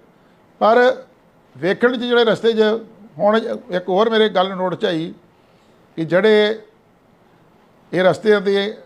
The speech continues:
ਆਮ ਫੋਟੋਗ੍ਰਾਫਰ ਜਿਹੜੇ ਫੋਟੋਆਂ ਖਿੱਚਦੇ ਨੇ, ਮੈਂ ਉਹ,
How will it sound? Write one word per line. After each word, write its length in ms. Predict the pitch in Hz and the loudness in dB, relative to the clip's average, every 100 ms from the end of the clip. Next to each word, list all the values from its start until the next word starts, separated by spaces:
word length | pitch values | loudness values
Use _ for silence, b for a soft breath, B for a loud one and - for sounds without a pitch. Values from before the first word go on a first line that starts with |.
| - 165 | -8 0
ਆਮ 260 | 170 185 | 0 0
ਫੋਟੋਗ੍ਰਾਫਰ 680 | 156 175 180 180 165 151 147 - - _ _ _ _ _ _ _ _ _ - | -2 -2 0 0 0 -2 -8 -12 -20 _ _ _ _ _ _ _ _ _ -8
ਜਿਹੜੇ 240 | 175 190 | -4 -4
ਫੋਟੋਆਂ 400 | 185 160 170 185 | -4 -2 0 0
ਖਿੱਚਦੇ 360 | 151 165 180 180 | 0 -2 -2 -2
ਨੇ, 160 | 160 139 - _ _ _ _ _ _ _ _ _ - | -4 -12 -20 _ _ _ _ _ _ _ _ _ -4
ਮੈਂ 80 | 156 | -2
ਉਹ, 140 | 196 | 0